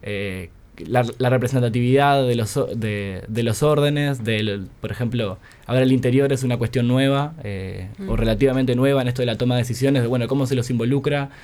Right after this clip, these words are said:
Speaker 1: cómo se l-, se escucha, cómo se les da realmente participación en, en las decisiones. Eh, y bueno, y todo hace, eso hace a una discusión de la ley orgánica. Que bueno, eso en la federación abre ahora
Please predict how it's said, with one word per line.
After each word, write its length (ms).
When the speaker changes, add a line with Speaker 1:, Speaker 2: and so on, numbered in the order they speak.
Speaker 1:
cómo 240
se 120
l-, 320
se 200
escucha, 440
cómo 240
se 120
les 120
da 160
realmente 520
participación 680
en, 220
en 120
las 100
decisiones. 680
Eh, 280
y 60
bueno, 180
y 40
todo 180
hace, 380
eso 460
hace 360
a 60
una 120
discusión 380
de 80
la 40
ley 160
orgánica. 400
Que 120
bueno, 240
eso 160
en 60
la 60
federación 460
abre 220
ahora 420